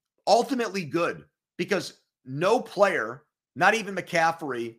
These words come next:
was gonna turn this team around. They're, they're, they're older, they're injured, and so sometimes this happens where a team after this, usually talk Super Bowl hangover is the team that lost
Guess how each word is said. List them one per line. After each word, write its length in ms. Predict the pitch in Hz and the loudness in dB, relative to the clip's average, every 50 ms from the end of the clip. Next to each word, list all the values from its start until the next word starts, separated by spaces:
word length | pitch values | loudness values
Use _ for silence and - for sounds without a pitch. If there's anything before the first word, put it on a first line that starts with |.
| _ _ _ _ _ _ | _ _ _ _ _ _
was 140 | 135 147 147 | -8 -8 -6
gonna 160 | 180 170 151 | -6 -6 -8
turn 360 | 143 - - 170 175 175 170 | -8 -6 -4 -2 -2 -2 -2
this 180 | 165 160 151 - | -4 -6 -8 -6
team 220 | - 180 170 147 131 | -6 -6 -6 -6 -6
around. 380 | 123 127 123 113 101 90 85 _ _ _ _ _ _ _ _ _ _ _ _ _ _ - | -6 -4 -4 -6 -6 -8 -12 _ _ _ _ _ _ _ _ _ _ _ _ _ _ -2
They're, 500 | 113 165 175 185 190 190 190 170 135 - - _ _ _ _ _ _ _ _ _ _ _ _ _ _ _ | 0 2 4 4 4 4 2 0 -4 -8 -14 _ _ _ _ _ _ _ _ _ _ _ _ _ _ _
they're, 280 | - 113 175 170 160 - 123 | -2 0 0 0 0 0 -2
they're 320 | 156 156 151 143 135 - - - _ | 0 0 2 0 0 -4 -6 -6 _
older, 480 | 156 175 202 233 233 262 247 247 240 - - - | 2 4 4 4 4 2 2 0 0 -2 -6 -4
they're 160 | 127 170 165 143 | -4 -4 -2 -2
injured, 540 | 160 185 208 208 180 208 208 208 214 220 214 _ _ _ _ _ | -2 -4 -4 -2 -2 -2 -2 -2 -4 -6 -12 _ _ _ _ _
and 140 | 143 151 147 | -8 -8 -6
so 540 | - - 185 170 165 165 160 156 139 - - _ _ _ _ _ _ _ _ _ _ _ _ _ _ _ _ _ _ _ _ _ _ _ _ | -4 -2 -2 0 0 -2 -2 -4 -6 -8 -14 _ _ _ _ _ _ _ _ _ _ _ _ _ _ _ _ _ _ _ _ _ _ _ _
sometimes 580 | - - - 208 214 214 - 240 247 247 208 196 | -8 -2 0 0 2 2 2 0 0 0 -2 -4
this 140 | 208 196 | -4 -4
happens 520 | - 190 196 208 208 202 110 92 95 - - - | -2 0 0 0 0 -4 -8 -12 -14 -18 -16 -10
where 180 | 117 147 151 143 | -6 -6 -4 -4
a 80 | 139 | -4
team 240 | - - 196 190 185 | -6 -6 -6 -4 -2
after 200 | 185 190 190 196 | -4 -4 -4 -6
this, 240 | 180 156 143 - - - _ _ _ | -8 -10 -12 -14 -16 -20 _ _ _
usually 220 | - 269 294 311 277 | 0 0 0 4 4
talk 180 | 311 294 - | 4 4 2
Super 280 | - - - 233 240 233 | 0 -4 -6 -4 -2 0
Bowl 180 | 247 226 208 | 2 2 2
hangover 440 | 165 175 180 196 214 214 214 208 202 | 0 -2 -4 -4 -4 -4 -2 -2 -4
is 80 | 190 - | -4 -6
the 80 | 160 | -8
team 200 | 147 - 190 185 | -10 -10 -8 -8
that 160 | 170 151 - 127 | -6 -8 -6 -6
lost 540 | 131 135 139 151 180 202 190 - - - | -4 -2 -2 0 0 -2 -4 -6 -10 -14